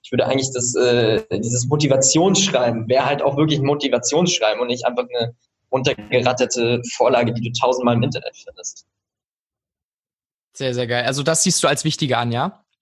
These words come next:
Speaker 1: Ja, definitiv.
Speaker 2: Aber auch interessant, dass du gesagt hast, okay, Noten, darauf guckst du eigentlich gar nicht, wäre dann meine Frage gewesen, wenn du jetzt in der Schule, also es gibt viele Schüler,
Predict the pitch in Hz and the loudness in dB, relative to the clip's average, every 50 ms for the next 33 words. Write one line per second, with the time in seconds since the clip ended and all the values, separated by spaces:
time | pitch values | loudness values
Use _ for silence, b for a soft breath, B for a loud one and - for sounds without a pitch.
0 | _ _ _ _ _ - - - 135 123 123 - 120 110 - - 120 120 123 127 | _ _ _ _ _ -10 -4 0 2 2 2 2 0 -2 -2 -2 -2 -2 -2 -4
1 | 117 120 - 117 117 113 113 - - - - _ _ - 131 143 151 147 175 165 | -4 -4 -4 -4 -4 -4 -6 -8 -12 -16 -20 _ _ -4 -2 0 0 0 0 0
2 | 160 156 156 - - 156 170 185 165 - - - 139 135 135 143 151 165 - 180 | 0 0 0 0 0 0 0 0 -2 -2 -2 -4 -2 -2 0 0 0 0 0 0
3 | 165 - - 147 - 160 156 160 165 156 151 165 190 196 202 180 165 160 151 139 | 0 0 -2 -2 -2 0 2 2 4 4 4 4 2 2 0 0 0 -2 0 0
4 | 135 147 - - - 214 202 - - 156 135 143 139 135 - - 151 151 170 165 | -2 -2 -2 -2 -4 -4 -2 -2 -2 0 -2 -2 -4 -6 -4 -4 -2 -2 0 -2
5 | 156 147 - - 147 143 147 147 143 143 147 147 139 - - 147 151 170 160 156 | -4 -4 -2 -2 -2 -2 0 0 0 0 -2 -2 -4 -4 -4 -4 -2 -2 -2 -2
6 | 151 151 151 156 151 151 156 139 143 147 147 151 151 151 - 165 156 151 - - | -2 -2 -2 -2 0 0 0 0 2 2 2 2 0 0 0 0 0 0 0 0
7 | - 240 240 220 - 151 151 147 151 - 143 - - 170 - - - 214 196 196 | 0 0 2 2 2 0 0 0 0 -2 -2 -2 -4 -6 -4 -4 -2 0 0 0
8 | - - 202 196 185 190 185 185 185 | 0 2 2 2 4 4 2 2 0